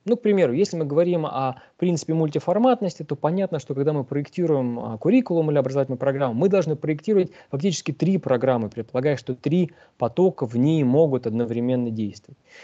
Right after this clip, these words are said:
Или, к примеру, когда мы говорим об истории про, а, взаимодействие и про субъектность учащегося, то очень важно, чтобы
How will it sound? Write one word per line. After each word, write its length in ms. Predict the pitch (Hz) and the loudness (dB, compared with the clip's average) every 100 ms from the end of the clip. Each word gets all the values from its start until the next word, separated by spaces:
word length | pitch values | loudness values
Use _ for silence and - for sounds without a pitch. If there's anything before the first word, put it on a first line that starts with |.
| _ | _
Или, 200 | 220 240 | 2 2
к 40 | 220 | 4
примеру, 360 | 214 208 185 | 4 4 4
когда 320 | 143 139 202 | 2 2 2
мы 120 | 190 165 | 2 2
говорим 360 | 156 160 151 | 2 2 0
об 160 | 143 139 | -2 -4
истории 580 | 147 - 180 160 147 135 | -6 -2 0 2 0 0
про, 540 | - 151 147 143 135 - - _ - | -2 0 2 2 0 -8 -20 _ -6
а, 280 | 139 131 | -2 0
взаимодействие 1080 | 127 135 151 156 175 170 - 139 131 120 139 139 | 0 0 0 0 0 -2 -2 0 0 -2 -6 -4
и 100 | 135 | -2
про 120 | 143 | -2
субъектность 720 | - 131 156 170 - 120 - | -2 0 2 2 0 -10 -10
учащегося, 680 | 135 131 240 233 - 147 135 | -10 2 4 4 0 -6 -6
то 260 | - 196 220 | -2 2 2
очень 360 | 214 - 170 | 0 -4 -6
важно, 480 | 170 226 226 180 160 | -2 2 2 0 -4
чтобы 460 | - - 143 151 | -4 -4 0 0